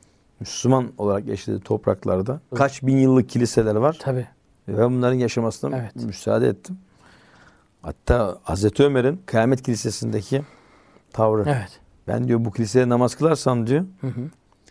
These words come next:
Speaker 1: "e, bütün Müslümanlar kiliselerde namaz kılmaya başlayacak," diyor.
Speaker 2: Evet.
Speaker 1: "Onun için," diyor, "ben," diyor, "şu karşıdaki yerde namazımı," yani başka bir yer gösteriyorlar.
Speaker 2: Hı hı.
Speaker 1: Zaten hemen karşı karşıya.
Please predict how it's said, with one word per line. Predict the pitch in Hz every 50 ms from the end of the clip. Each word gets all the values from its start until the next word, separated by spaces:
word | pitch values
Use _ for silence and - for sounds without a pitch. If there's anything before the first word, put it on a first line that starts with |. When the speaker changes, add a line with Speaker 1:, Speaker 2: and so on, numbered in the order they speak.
| _ _ _ _ _ _ 135 120
Speaker 1:
"e, | 98 98
bütün | 117 113 - 147 139
Müslümanlar | 131 117 - - 127 127 127 123 131 143 143
kiliselerde | 139 - 127 127 123 - 127 127 131 135
namaz | 127 127 131 127 127
kılmaya | - 123 123 117 107
başlayacak," | 101 92 - - - - - - _ _ -
diyor. | 76 69 - _ _ _ _ _ -
Speaker 2:
Evet. | 131 127 117 - _ _ _ _ _ _ _ _ _ _ -
Speaker 1:
"Onun | - 135 139
için," | 131 131 - 131 120 117 113
diyor, | 120 135 151 175 190 190 _ _ _ _ _ _ _ _ _ _ _ _ _ _ _
"ben," | 147 - 117 123 123
diyor, | 120 120
"şu | 113 - 117
karşıdaki | - - 117 110 107 - - 127 131 110 - - 120 117 - - _ _ _ _ _ _ _ _ _ _ _ _ _ _ _ _ _ _ _ _ -
yerde | 104 104 104 107 110 104
namazımı," | 101 95 92 92 90 90 90 90 - - _ _ -
yani | 65 58 - 76 76
başka | 90 95 - - 127 113
bir | 113
yer | 113 110
gösteriyorlar. | 110 95 87 - - - 90 87 95 117 135
Speaker 2:
Hı | - 95
hı. | 107 - _ _ _ _ _
Speaker 1:
Zaten | - - 110 110 - 139
hemen | 131 123 127 127 117
karşı | - 123 120 120 - -
karşıya. | - 107 95 - - 85 69 64